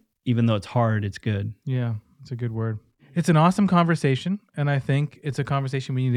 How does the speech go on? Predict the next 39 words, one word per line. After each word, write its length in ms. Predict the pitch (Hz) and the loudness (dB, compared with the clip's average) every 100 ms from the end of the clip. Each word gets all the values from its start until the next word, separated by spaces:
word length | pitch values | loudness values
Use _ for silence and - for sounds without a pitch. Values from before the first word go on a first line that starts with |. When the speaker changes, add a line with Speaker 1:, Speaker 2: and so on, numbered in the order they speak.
| 113 | -2
Speaker 2:
to 60 | |
keep 200 | - 123 | -4 -4
having, 420 | 120 117 117 160 185 _ | -2 0 0 -2 -6 _
'cause 220 | - 123 | -4 -4
things 300 | - 127 120 | -2 -2 -2
keep 180 | - 123 | -4 -8
Speaker 1:
Mm-hmm. 140 | - - | -2 2
Speaker 2:
changing 360 | - 110 117 120 | 4 4 2 0
and 100 | 117 | -2
evolving 480 | 110 110 110 117 | 0 0 0 -2
quickly, 440 | 113 117 110 113 120 | -2 -6 -4 -6 -4
and 120 | 113 | -4
we 80 | 113 | -2
just 260 | 110 107 | -4 -8
need 120 | 123 117 | -6 -4
to 60 | |
be 120 | 113 | -2
on 180 | 123 120 | 0 0
top 300 | 117 117 113 | -2 -4 -4
of 100 | 117 | -4
it 160 | 120 123 | -6 -6
and 80 | 107 | -6
how 200 | 113 110 | -4 -4
we 100 | 117 | -2
can 160 | 123 | -2
navigate 640 | 117 113 113 113 113 117 - _ _ - | 0 0 -2 -2 -2 -4 -6 _ _ -8
the 80 | |
different 340 | 120 123 120 113 | -2 -2 -2 -2
things. 240 | 120 117 | 0 0
But 100 | 127 | -2
it 60 | 139 | -2
seems 360 | - 254 226 165 | 0 2 2 4
like, 300 | 143 123 - - _ _ | 2 2 -6 -20 _ _
you 60 | 151 | 0
know, 140 | 147 | 2
as 220 | 143 170 160 | 4 2 4
technology 540 | 160 147 143 151 139 | 0 2 2 2 2
keeps 280 | 127 127 117 | -2 -4 -6
changing, 600 | - 135 139 131 113 123 | -4 0 2 2 0 0